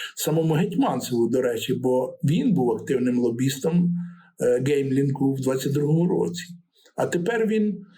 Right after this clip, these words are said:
клянеться, що «я не я і хата не моя». Ну, ну, <laughs> ну, хлопці, ну, так, так не канає це. Це дуже нагадує, до речі, виборців Зеленського, які раптом забувають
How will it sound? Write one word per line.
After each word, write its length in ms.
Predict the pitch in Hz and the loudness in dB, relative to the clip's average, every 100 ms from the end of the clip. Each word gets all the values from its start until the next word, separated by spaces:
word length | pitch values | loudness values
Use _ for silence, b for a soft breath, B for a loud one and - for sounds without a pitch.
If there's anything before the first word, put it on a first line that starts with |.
| B B B | B B B
клянеться, 560 | 196 214 208 185 175 185 | -2 0 0 -2 -2 -2
що 160 | 196 | 0
«я 160 | 190 202 | 0 2
не 120 | 190 | 2
я 160 | 190 196 | 2 0
і 100 | 180 | 0
хата 340 | - 170 175 | 0 -2 2
не 120 | 180 | 2
моя». 460 | 185 185 135 113 110 | 2 2 2 0 0
Ну, 240 | 160 175 | 2 2
ну, 240 | 175 156 - - 208 | 2 0 -2 -2 0
<laughs> 0 | |
ну, 260 | 143 220 | 2 0
хлопці, 560 | 175 104 87 - 123 127 | 0 0 0 0 -2 0
ну, 100 | 139 | 0
так, 300 | - 87 - | 0 -4 -4
так 200 | 131 156 | -4 2
не 140 | 170 | 0
канає 500 | 170 120 117 139 151 | 2 -2 0 2 2
це. 280 | 175 - 85 - B B B | 0 -4 -6 -10 B B B
Це 120 | - | 0
дуже 220 | 170 196 208 | 2 2 0
нагадує, 460 | 196 180 175 175 | 2 0 2 0
до 140 | 170 175 | 2 0
речі, 240 | 175 180 | 0 2
виборців 460 | 170 156 160 180 151 | 2 0 0 0 2
Зеленського, 580 | 175 170 117 - 117 | 2 0 -2 -2 0
які 520 | 120 123 - 143 135 B B B B B | 2 0 -2 -2 -2 B B B B B
раптом 580 | - 156 - 151 143 139 - - | -2 0 0 -2 -2 -4 -6 -10
забувають 960 | - 127 170 170 160 147 139 139 139 | -4 -2 0 0 2 2 2 0 -4